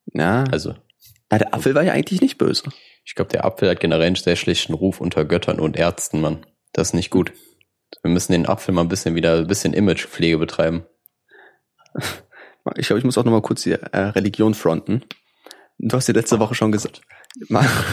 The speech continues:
Speaker 2: Ja,
Speaker 1: Marco,
Speaker 2: okay,
Speaker 1: du hast
Speaker 2: do your
Speaker 1: letzte Woche
Speaker 2: thing.
Speaker 1: mit der Vorhaut das gesagt.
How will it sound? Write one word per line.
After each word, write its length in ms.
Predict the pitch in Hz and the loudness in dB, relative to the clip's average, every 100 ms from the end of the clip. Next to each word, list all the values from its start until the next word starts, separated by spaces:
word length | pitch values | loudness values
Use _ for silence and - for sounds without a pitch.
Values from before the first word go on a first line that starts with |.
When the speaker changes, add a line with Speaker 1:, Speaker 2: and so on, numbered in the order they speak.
| - - - - - - | -8 -10 -12 -14 -10 0
Speaker 2:
Ja, 220 | 87 95 | 4 4
Speaker 1:
Marco, 40 | 104 | 4
Speaker 2:
okay, 40 | 107 | 4
Speaker 1:
du 80 | 127 | 4
hast 80 | |
Speaker 2:
do 40 | 101 | 4
your 60 | 92 | 4
Speaker 1:
letzte 160 | 95 | 4
Woche 140 | 117 104 | 2 2
Speaker 2:
thing. 100 | 107 | 2
Speaker 1:
mit 120 | 107 | 2
der 80 | 95 | -2
Vorhaut 460 | - 107 120 98 101 | 0 2 4 2 0
das 200 | - 101 | -2 -2
gesagt. 500 | - 101 101 107 - | 0 0 0 0 -6